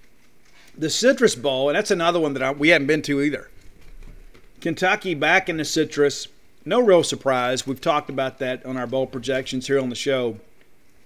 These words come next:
They'll get Iowa. Now, if you watched Iowa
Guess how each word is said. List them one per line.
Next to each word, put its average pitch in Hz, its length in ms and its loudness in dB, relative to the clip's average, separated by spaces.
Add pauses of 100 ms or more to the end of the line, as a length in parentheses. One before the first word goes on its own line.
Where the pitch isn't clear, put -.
(140)
They'll 160 240 2
get 180 260 0
Iowa. 135 520 0 (1200)
Now, 139 60 -4
if 143 140 -4
you 156 80 0
watched 196 380 -2
Iowa 135 600 4